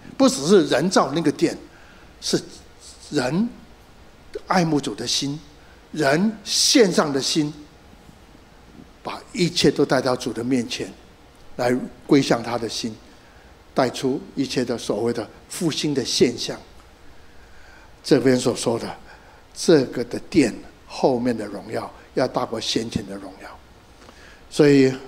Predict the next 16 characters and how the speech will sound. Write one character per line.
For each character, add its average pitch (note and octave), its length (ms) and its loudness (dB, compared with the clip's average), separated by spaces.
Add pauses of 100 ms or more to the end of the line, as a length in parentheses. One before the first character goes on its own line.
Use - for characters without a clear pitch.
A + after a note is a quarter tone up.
(800)
我 B2 140 0
要 C3+ 100 4
特 C#3+ 160 2
别 C3+ 320 6
请 - 260 -6 (140)
大 C3+ 120 4
家 C3 40 4
留 B2 180 4
意 C3 40 2
的， B2+ 120 2 (360)
不 E3+ 120 8
是 D#3 200 4
说， E3 340 6 (220)
呃， G#3 420 2
这 F3 80 -4
个 C3+ 380 2